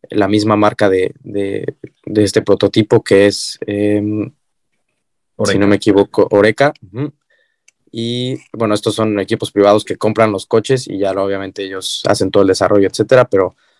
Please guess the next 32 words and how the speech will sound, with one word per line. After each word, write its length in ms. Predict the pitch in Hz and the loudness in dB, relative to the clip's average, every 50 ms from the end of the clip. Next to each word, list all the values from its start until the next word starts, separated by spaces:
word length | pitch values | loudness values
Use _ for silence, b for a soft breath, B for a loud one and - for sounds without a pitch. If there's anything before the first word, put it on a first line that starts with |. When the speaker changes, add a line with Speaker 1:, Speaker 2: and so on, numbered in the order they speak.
| _ _ _ _ _ _ _ - | _ _ _ _ _ _ _ -8
Speaker 1:
son, 320 | 120 - 117 113 104 - | -2 0 0 0 0 -2
la 160 | - 107 104 101 | -2 -2 0 0
mayoría 220 | 101 101 107 110 | 2 2 2 2
son, 240 | - 113 104 98 - | 2 0 -2 -2 -2
son 180 | - 110 117 | -2 0 0
iguales. 480 | 123 127 143 131 127 139 160 - - - _ _ _ _ _ _ _ _ _ _ _ _ _ _ _ _ - - | 2 4 4 6 6 6 4 2 0 -14 _ _ _ _ _ _ _ _ _ _ _ _ _ _ _ _ -16 -10
Y 160 | - 120 127 | -4 -2 -2
en 100 | 120 110 | 0 0
los 320 | 101 98 - - - - - | -2 -4 -6 -12 -18 -8 -2
G 160 | - 120 110 - | -2 -2 0 2
T 200 | 120 120 123 139 | 4 4 4 4
E, 40 | |
pues, 200 | 135 - 95 - | 0 -4 -10 -14
está 440 | 98 - - - 104 104 98 - - _ | -14 -12 -8 -6 -4 -4 -4 -6 -8 _
Porsche 320 | - 104 107 107 104 - 107 | -6 -4 -2 -2 -2 -4 -4
ahorita 300 | 98 101 98 - 98 - | -4 -4 -4 -6 -6 -6
con, 300 | - 92 87 85 85 _ b b b b b b b _ _ - | -6 -10 -10 -10 -12 _ b b b b b b b _ _ -4
con 140 | - 104 98 | -2 0 0
los 200 | 95 92 - - | 0 -2 -2 -2
R 240 | - 110 101 107 104 | 0 0 2 2 0
S 160 | - - 113 | 2 2 4
R, 380 | 120 127 135 143 143 151 147 143 | 4 4 4 4 4 4 2 0
Ferrari 420 | _ - 104 98 98 101 101 101 | _ -12 -10 -8 -6 -6 -6 -6
con 160 | - - 92 | -6 -8 -8
los 140 | 95 92 - | -8 -10 -8
cuatro 260 | - - 104 95 101 | -4 -2 -2 -2 -2
ochenta 260 | 98 - 95 92 98 | -4 -6 -4 -2 -2
y 40 | 95 | -2
ocho 160 | 92 - 101 | -2 -2 -4
G 140 | - 107 98 | -2 -2 0
T 220 | - 107 107 117 135 | 4 6 6 6 6
E, 120 | 143 | 4